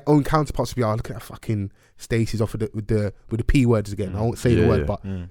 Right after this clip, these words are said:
Speaker 1: the P words, innit? So almost like you look at them as farce, you don't care, but they're the
Speaker 2: Ah,
Speaker 1: women
Speaker 2: so
Speaker 1: that
Speaker 2: you're
Speaker 1: were in
Speaker 2: looking at it,
Speaker 1: care.
Speaker 2: like, as a, a class issue.
Speaker 1: So it's, uh, for me, it's more, the re-, part of the reason why R. Kelly is able to do this as well is because these family members are bringing someone around because that's their only hope of her making it through
Speaker 2: Making it, yeah.
Speaker 1: music.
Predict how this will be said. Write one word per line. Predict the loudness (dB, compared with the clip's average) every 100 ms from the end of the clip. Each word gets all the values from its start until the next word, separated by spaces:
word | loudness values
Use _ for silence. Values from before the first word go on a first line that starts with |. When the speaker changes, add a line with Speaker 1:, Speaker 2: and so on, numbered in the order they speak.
| -6
Speaker 1:
the | 4
P | 6 8
words, | 6 4 0
innit? | -2 -4 _ _
So | -2 0
almost | 2 4 4
like | 4
you | 4
look | 4 4
at | 2
them |
as | 0
farce, | 0 2 2
you | 0
don't | -2 0
care, | 0
but | 0 -2 -8 -6
they're | 2 4
the |
Speaker 2:
Ah, | 8
Speaker 1:
women | 8
Speaker 2:
so | 8
Speaker 1:
that | 8
Speaker 2:
you're | 8
Speaker 1:
were |
in | 6
Speaker 2:
looking | 6
at |
it, | 6
Speaker 1:
care. | 6 8 8
Speaker 2:
like, | 6 0
as | -4
a, | -4 -4
a |
class | -2 2 2 2
issue. | -6 -10 -8
Speaker 1:
So | 6 6 8
it's, | 4 6 4
uh, | 6
for | 8
me, | 8 8 6
it's | 6
more, | 4 6 4 2 -6
the | 0
re-, | 6 8
part | 10 10
of | 8
the |
reason | 4 4
why | 2
R. |
Kelly | 2 4
is | 4
able | 2
to |
do | 2
this | 2
as | 4
well | 4
is | 4
because | 4 2 2 -12 _
these | -2 0
family | 2 2 2
members | 2 0
are |
bringing | 0 0 0
someone | 0 -2 0 -2 -4 -10 -6
around | 2 4 4
because | 4 0 -2 -4 -8
that's | -2 2
their | 2
only | 4 4
hope | 4 4
of | 4
her | 2 2
making | 2 2 0
it | -4
through | -2 0
Speaker 2:
Making | 4
it, |
yeah. | 6
Speaker 1:
music. | 6 4